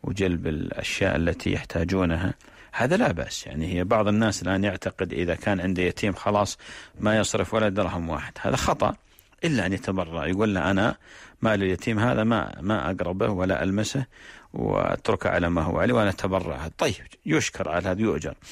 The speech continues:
لكن إذا كان محتاج، لا، يبذل منه بال-، بالقدر الذي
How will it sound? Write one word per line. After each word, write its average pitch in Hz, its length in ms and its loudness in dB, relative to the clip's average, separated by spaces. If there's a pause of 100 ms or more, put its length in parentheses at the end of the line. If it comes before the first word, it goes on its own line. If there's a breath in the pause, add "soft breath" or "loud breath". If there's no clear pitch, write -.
(400 loud breath)
لكن 90 340 0
إذا - 200 2
كان 165 240 0
محتاج، - 480 -2
لا، 127 160 2
يبذل 151 360 2
منه 143 260 2
بال-، 135 360 0 (520 loud breath)
بالقدر 175 560 0
الذي 110 520 0